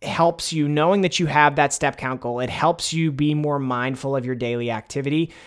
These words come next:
And when you're mindful of your daily activity, you move more, you hit that step count goal. Slowly and progressively over time, you can tick that step count goal up, and it just helps more and more and more for this pursuit of fat loss. So before you go into the gym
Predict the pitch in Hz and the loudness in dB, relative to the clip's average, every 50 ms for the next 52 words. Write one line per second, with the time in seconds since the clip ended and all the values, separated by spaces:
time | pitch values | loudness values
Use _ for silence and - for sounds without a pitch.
0 | - - - 135 131 127 131 123 120 123 127 127 131 131 131 139 135 131 127 127 | -18 -10 -4 -2 0 2 2 2 4 6 6 6 6 4 4 2 2 4 2 2
1 | 120 127 123 123 123 120 113 107 - - - 190 185 180 180 185 175 - - - | 2 4 4 4 4 2 2 0 -2 0 0 2 4 4 4 2 2 -4 -8 -20
2 | _ 143 120 117 113 110 110 107 98 107 139 147 151 156 151 147 143 - _ - | _ -12 -10 -6 -6 -4 -4 -6 -4 -2 2 4 4 6 4 4 2 -4 _ -10
3 | 110 117 - - 95 - - - 160 151 - - 156 147 143 135 - - 135 135 | -10 -8 -6 -8 -6 -6 -4 0 0 -2 0 0 0 0 0 -2 0 0 2 4
4 | 131 127 120 - - _ _ _ _ - - - - - 143 143 139 139 139 135 | 4 2 0 -4 -10 _ _ _ _ -8 -4 -4 -2 2 4 4 4 4 2 0
5 | 123 120 135 135 139 131 - 135 135 127 127 120 117 113 - 156 170 165 156 139 | -2 -4 -2 -2 -2 0 0 -2 -2 -2 -2 -4 -4 -4 0 0 2 2 0 -2
6 | 113 - 120 - - 139 127 - 123 113 - - - 123 - - 131 120 110 107 | -4 -6 -6 -6 -6 -8 -8 -6 -8 -8 -8 -6 -8 -8 -8 -8 -12 -12 -12 -10
7 | - 117 107 - - - 185 180 170 - 139 131 120 - - - - 170 175 170 | -10 -10 -12 -8 0 4 4 4 4 2 -2 -8 -6 -6 -8 -2 2 2 2 2
8 | - - 156 156 156 156 151 143 143 143 143 143 139 135 139 143 160 165 156 147 | 0 -2 0 0 2 2 2 2 2 2 2 2 2 2 2 4 4 6 8 8
9 | 135 131 123 - - - - - - - - 196 190 190 190 180 147 165 165 151 | 8 6 4 2 -4 -20 -20 -18 -16 -8 4 6 8 8 8 6 4 4 2 2
10 | - - - 151 143 - - - 160 151 151 - - 143 123 - - 143 127 127 | 0 -4 -2 -2 -2 -2 -2 0 0 0 0 0 -4 -6 -6 -4 0 2 2 2
11 | - 107 127 104 90 - - - 131 123 135 135 - - 202 226 247 226 208 220 | 2 0 -6 -6 -6 -6 -4 -4 -4 -2 -2 -4 -2 2 4 4 4 6 4 2
12 | 202 180 214 214 214 208 196 - 196 175 175 156 131 131 151 180 175 175 170 170 | 6 8 8 10 10 8 6 2 0 0 0 0 0 2 4 6 6 8 6 6
13 | 170 170 160 | 4 2 0